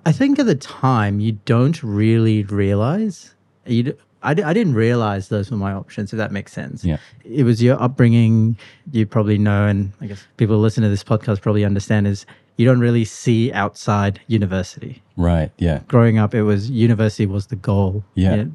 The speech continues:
Speaker 1: through a school, through everything, it was, university was the goal. And then as you're getting to that, it's, okay, what are people successful doing? And I use that in quotation marks, because
Speaker 2: Yeah.
Speaker 1: successful in Malaysia particularly was when you finish year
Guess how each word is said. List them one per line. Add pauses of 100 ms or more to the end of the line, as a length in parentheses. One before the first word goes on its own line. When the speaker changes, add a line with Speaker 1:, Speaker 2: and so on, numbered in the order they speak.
Speaker 1:
through
a
school,
through
everything,
it
was,
university
was
the
goal.
And
then (380)
as
you're
getting
to
that,
it's, (440)
okay, (520)
what
are
people
successful
doing? (120)
And
I
use
that
in
quotation
marks,
because
Speaker 2:
Yeah.
Speaker 1:
successful (240)
in
Malaysia
particularly
was (800)
when
you
finish
year